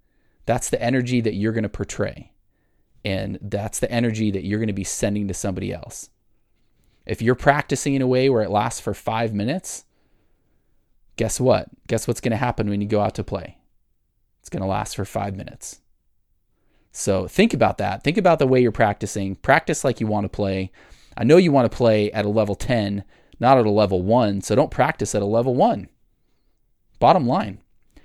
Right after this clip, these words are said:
If I can do anything for you, by the way, before I do that, I would love, can I ask you to do something for me? If you are on Apple Podcasts, could you do me a favor and s-,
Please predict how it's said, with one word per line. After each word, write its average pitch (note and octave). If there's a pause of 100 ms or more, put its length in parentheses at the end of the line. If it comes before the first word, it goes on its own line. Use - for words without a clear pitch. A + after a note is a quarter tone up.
(160)
If -
I C4+
can C#4+
do C#3
anything A#2
for A#2+
you, F#2+
by F3
the D3+
way, G2+
before A2+
I G2+
do G2+
that, F#2
I C#3+
would C3
love, G2
can C#3+
I G3+
ask C#3
you B2
to G2+
do G2
something G#2
for G2+
me? G#2+ (840)
If B2
you E3+
are F#3+
on G#2+
Apple G#2+
Podcasts, G#2
could B2+
you G#3
do F#3+
me A#2
a G2
favor G2
and F#2+
s-, -